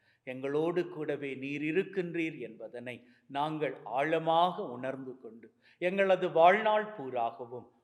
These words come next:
உமக்கு பிரியமுள்ளவர்களாக நாங்கள் வாழ வேண்டும் என்று எங்கள் ஆண்டவராகிய கிறிஸ்து வழியாக உம்மை மன்றாடுகின்றோம்.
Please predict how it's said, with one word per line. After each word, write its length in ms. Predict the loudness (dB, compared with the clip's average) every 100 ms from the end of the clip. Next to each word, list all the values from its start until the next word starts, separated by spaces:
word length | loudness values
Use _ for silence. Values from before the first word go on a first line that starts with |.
| -8
உமக்கு 440 | -2 0 0 -4
பிரியமுள்ளவர்களாக 1400 | -2 0 2 2 2 0 0 -2 -2 2 2 2 -4 -12
நாங்கள் 320 | -14 -16 -10
வாழ 380 | 0 0 0 -4
வேண்டும் 440 | -10 -14 -20 -20
என்று 240 | -20 -20 _ _ _ _
எங்கள் 220 | -6 2
ஆண்டவராகிய 920 | 2 2 0 -4 -4 -8 -12 -16 -14
கிறிஸ்து 440 | -8 -8 -6 -6
வழியாக 680 | -2 0 4 6 6 6 0 -8 -16 -14
உம்மை 240 | -8 -4
மன்றாடுகின்றோம். 1400 | 0 0 2 2 2 -2 -10 -18 -10 0 0 0 -4 -16